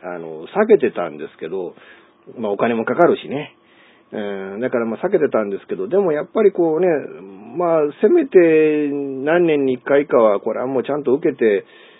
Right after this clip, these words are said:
えー、徹底的に自分の体がね、えー、大丈夫かどう、そうでないのかって。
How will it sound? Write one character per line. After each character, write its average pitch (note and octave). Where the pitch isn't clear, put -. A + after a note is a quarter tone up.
え A#2
ー、 -
徹 B2+
底 C#3
的 C#3+
に D3
自 C3
分 C#3+
の C#3
体 C#3
が C#3
ね、 D3+
え G2
ー、 -
大 A2+
丈 C3
夫 -
か G#2+
ど B2+
う、 A2
そ C3+
う -
で A2+
な B2+
い B2
の G2+
か F2
っ -
て。 -